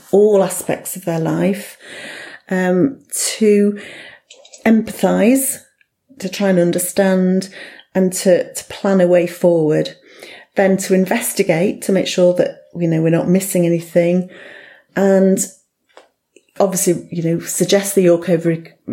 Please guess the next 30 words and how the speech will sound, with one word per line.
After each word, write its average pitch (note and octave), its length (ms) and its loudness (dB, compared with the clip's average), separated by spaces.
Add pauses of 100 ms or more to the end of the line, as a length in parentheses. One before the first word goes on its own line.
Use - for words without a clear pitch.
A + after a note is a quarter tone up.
(140)
covid E3+ 260 -2
Recovery E3 320 0
website. E3 720 -2
Think G3 320 0
about, - 320 -2
is F3 140 -2
a E3+ 40 4
long E3 220 0
covid E3 680 -4
clinic - 520 0
needed? F3 400 2 (400)
But G#3 100 2
actually, F3+ 640 0 (220)
just, - 340 -8
you G3+ 60 4
know, F3+ 80 4
monitor, G#3 600 2
support - 440 0
that F#3 220 -6
person. E3+ 600 -2
You F3+ 100 -4
know, F3 80 0
remember F#3+ 360 4
that - 140 -6
general F#3 240 2
practice - 480 -6
is F3+ 100 -4
about F#3+ 380 2
relationship-based F3 880 -2
care. E3+ 420 -4